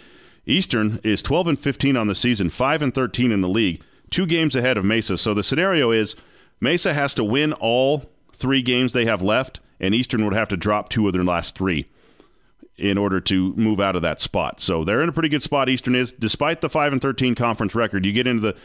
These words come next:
region playoffs, everybody's oh and oh again. So, uh, they still have a shot. They are in Cochise tonight as well.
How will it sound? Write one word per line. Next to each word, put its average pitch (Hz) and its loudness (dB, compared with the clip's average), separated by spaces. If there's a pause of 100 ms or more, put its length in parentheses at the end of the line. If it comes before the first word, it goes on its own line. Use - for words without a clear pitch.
(180)
region 107 2
playoffs, 101 2
everybody's 95 0
oh 95 0
and 95 0
oh 87 2
again. 80 0
So, 87 0 (560)
uh, 80 0
they 98 2
still 98 -2
have 90 0
a 82 -4
shot. 92 -2
They 123 2
are 101 0
in 90 0
Cochise 90 -2
tonight 85 -2 (680)
as 87 0
well. 90 0